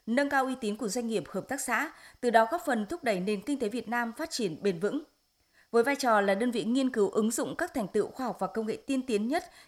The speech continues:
trong lĩnh vực chống hàng giả, từ đầu năm đến nay, Trung tâm Công nghệ chống hàng giả Việt Nam chi nhánh tỉnh Bắc Ninh đã ký kết bảo trợ cho hai mươi lăm doanh nghiệp, hỗ trợ xây dựng thương hiệu cho ba mươi mốt doanh nghiệp, hợp tác xã trong và ngoài tỉnh.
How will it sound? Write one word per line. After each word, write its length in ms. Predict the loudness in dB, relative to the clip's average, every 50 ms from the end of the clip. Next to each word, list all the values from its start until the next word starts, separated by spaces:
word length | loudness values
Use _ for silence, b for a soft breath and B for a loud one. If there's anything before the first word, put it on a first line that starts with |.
| B
trong 180 | B 0 0 0
lĩnh 160 | 0 -2 -2
vực 140 | -4 -6 -4
chống 200 | 0 0 0 0
hàng 180 | 0 -2 -4 -2
giả, 320 | -2 -2 -2 -2 -2 B B B B B B B
từ 100 | 2 4
đầu 120 | 6 6 4
năm 180 | 4 2 0
đến 160 | 2 0 0 0
nay, 180 | 0 -2 -2 -2
Trung 140 | -4 -6 -4
tâm 180 | -4 -4 -4
Công 220 | -4 -4 -4 -4 -2
nghệ 160 | -2 -4 -2
chống 200 | -2 -2 -2 -2
hàng 140 | -2 -4 -2
giả 160 | -2 -2 -2
Việt 220 | -2 -2 -4 -4
Nam 200 | -2 -4 -4 -4
chi 140 | -4 -6 -6
nhánh 180 | -4 -4 -6 -6
tỉnh 180 | -6 -8 -6
Bắc 160 | -6 -6 -2 2
Ninh 180 | 2 2 2 0 B B B B B B
đã 100 | 2 2
ký 140 | 2 0
kết 240 | -4 -4 -4 -2 2
bảo 140 | 2 2 2
trợ 260 | 2 0 -2 -2 -2 -4
cho 100 | -6 -6
hai 160 | -6 -4 -4
mươi 40 | -4
lăm 120 | -4 -4
doanh 200 | -4 -6 -6 -4
nghiệp, 180 | -2 -4 -4 -6 B B B B
hỗ 160 | B -2 -2 0
trợ 200 | 0 0 -2 -2
xây 200 | -2 -2 -2 -2
dựng 180 | -2 -6 -4
thương 160 | -4 -6 -4
hiệu 200 | -2 -2 -2 -4 -4
cho 120 | -4 -2 -2
ba 120 | -2 -2
mươi 60 | -2
mốt 120 | -4 -6 -4
doanh 180 | -4 -4 -2
nghiệp, 200 | 0 0 0 0 -2
hợp 160 | -6 -8 -6 -4
tác 120 | -6 -6 -4
xã 220 | 0 0 0 -2 -2
trong 180 | -6 -6 -6 -6 -6
và 100 | -6 -4
ngoài 140 | -2 -2 0
tỉnh. 220 | 0 0 0 -2